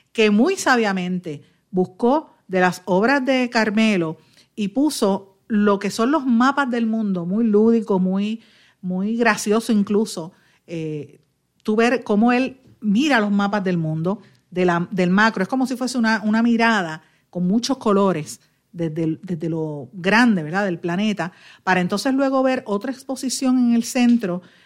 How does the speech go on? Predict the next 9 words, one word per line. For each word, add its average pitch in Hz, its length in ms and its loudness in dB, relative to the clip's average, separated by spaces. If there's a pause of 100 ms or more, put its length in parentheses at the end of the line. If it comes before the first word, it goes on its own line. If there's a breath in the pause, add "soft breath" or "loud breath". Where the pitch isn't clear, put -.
(100)
de 185 280 2
lo 185 140 2
que - 80 -4
él 196 160 2
llama 240 260 4
las 220 140 2
multitudes, 196 640 2
unas 180 180 -2
obras, 233 340 0